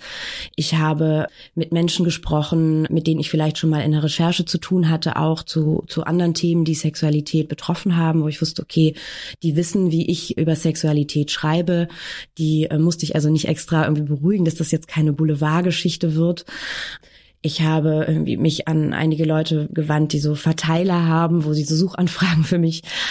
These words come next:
ähm, rumgeschickt haben. Und dann habe ich mich auch in den sozialen Netzwerken umgeschaut und geguckt, okay, wo, wo gibt's vielleicht Leute, die eh schon offen über Sexualität sprechen und nicht. Und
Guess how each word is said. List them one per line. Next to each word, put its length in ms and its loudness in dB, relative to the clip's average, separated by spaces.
ähm, 380 2
rumgeschickt 720 0
haben. 300 2
Und 140 0
dann 220 2
habe 120 2
ich 100 -2
mich 220 0
auch 540 0
in 120 2
den 100 2
sozialen 380 2
Netzwerken 500 0
umgeschaut 800 2
und 600 0
geguckt, 360 2
okay, 360 2
wo, 260 -2
wo 80 2
gibt's 240 0
vielleicht 300 0
Leute, 280 0
die 300 0
eh 40 0
schon 400 0
offen 260 0
über 180 2
Sexualität 800 0
sprechen 640 0
und 180 -8
nicht. 300 -6
Und 400 0